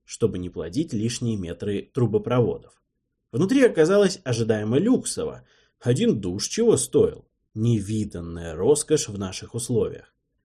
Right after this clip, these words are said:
Проверил все ручки, все краны, посмотрелся во все шикарные зеркала и едва не забыл, зачем пришел. Вернувшись в рубку, с удовольствием плюхнулся в свое кожаное кресло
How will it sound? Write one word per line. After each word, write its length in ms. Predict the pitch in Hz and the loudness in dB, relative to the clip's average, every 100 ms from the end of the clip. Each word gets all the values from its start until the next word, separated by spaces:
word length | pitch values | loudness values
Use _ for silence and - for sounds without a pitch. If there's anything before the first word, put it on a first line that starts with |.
| _ _ _ | _ _ _
Проверил 420 | 269 302 233 147 | -2 4 4 4
все 240 | - 120 107 | 4 2 2
ручки, 540 | 110 165 135 - 104 | 4 2 2 -2 -8
все 220 | - 101 | -6 -6
краны, 640 | - 92 110 139 117 107 - _ _ _ | -6 -6 -4 0 -2 -4 -10 _ _ _
посмотрелся 800 | 123 131 120 - 95 143 139 113 | -4 0 0 0 4 4 4 0
во 120 | 104 | 0
все 160 | - 120 | -2 -4
шикарные 520 | 120 107 117 110 101 | -4 -2 -2 -2 -6
зеркала 640 | 98 104 - 107 151 165 - _ _ _ _ - | -4 -6 -2 2 2 0 -8 _ _ _ _ -8
и 160 | 95 | 0
едва 520 | 190 247 247 185 120 151 | 2 2 4 4 4 4
не 100 | 190 | 2
забыл, 400 | 190 147 107 101 | 0 -2 -4 -4
зачем 380 | 110 127 104 87 | -2 -2 -6 -10
пришел. 440 | 120 123 - - _ _ _ _ _ | -12 -12 -14 -20 _ _ _ _ _
Вернувшись 760 | 95 104 110 135 160 - 117 - | -2 2 4 4 2 2 -4 -4
в 100 | 101 | 2
рубку, 500 | 156 202 - 214 - _ _ | 2 2 -2 -4 -4 _ _
с 120 | - 277 | -4 4
удовольствием 680 | 226 156 175 156 - 139 | 6 6 4 4 2 2
плюхнулся 560 | 127 127 127 123 110 110 | 6 4 4 0 0 -2
в 60 | - | 0
свое 280 | 107 104 101 | 0 0 0
кожаное 440 | 110 98 101 98 | -4 -4 -6 -6
кресло 600 | - 110 151 - - - | -4 2 2 0 -10 -14